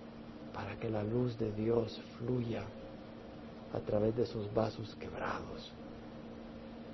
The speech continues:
y el enemigo huya. Gracias, Señor. Bendice a cada uno de nosotros. Purifícanos.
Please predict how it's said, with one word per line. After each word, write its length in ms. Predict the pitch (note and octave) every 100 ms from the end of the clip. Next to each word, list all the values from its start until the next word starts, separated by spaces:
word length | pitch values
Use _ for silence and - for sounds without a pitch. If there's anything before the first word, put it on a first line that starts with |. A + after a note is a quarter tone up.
| -
y 80 | A2+
el 100 | G2+
enemigo 560 | G#2 G2+ G#2+ A2 A2 G#2+ - - -
huya. 340 | - - G2+ - - - - - - - - - - - - - - - - - -
Gracias, 480 | - C2 - - -
Señor. 600 | - - - - - - - - - - - - - - - - - - - -
Bendice 520 | A#2+ A#2+ C#3 C#3 C3+
a 60 | A#2+
cada 300 | C3 B2+ B2
uno 320 | C3+ C#3+ C#3
de 80 | C3+
nosotros. 800 | A2+ - A2+ - A2+ G2+ G2 - - D#3 D2+ - D2+ - - - - - - - - - -
Purifícanos. 1040 | C#3+ B2 - C#3+ - A#2+ A2 G#2+ - -